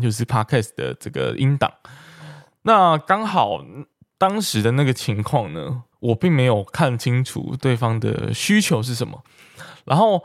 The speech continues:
刚好那，因为我那时候剪辑师会就是跟我轮流，轮流负责剪片，刚好那一片又是我剪的，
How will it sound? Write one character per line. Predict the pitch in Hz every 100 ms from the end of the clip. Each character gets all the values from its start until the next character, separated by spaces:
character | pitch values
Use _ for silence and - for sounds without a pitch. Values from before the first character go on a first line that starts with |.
| -
刚 | 196
好 | 196
那， | 139 165 165
因 | 170 185
为 |
我 | 143 101 104
那 | 147
时 | 143
候 | 143 135
剪 | 117 98
辑 | 98
师 | 98 - 120
会 | 135 123 110 101
就 | 131
是 | 117
跟 | 120 127
我 | 107
轮 | 98 98
流， | 107 98 98 101 - -
轮 | 104 113
流 | 110
负 | 107 139
责 | 110 101
剪 | - -
片， | - - - - 135 - - _ _
刚 | 185
好 | 143
那 | 143
一 |
片 | 151 175 123
又 | 202 156
是 | 151
我 | 131 104
剪 | 127 120 - -
的， | -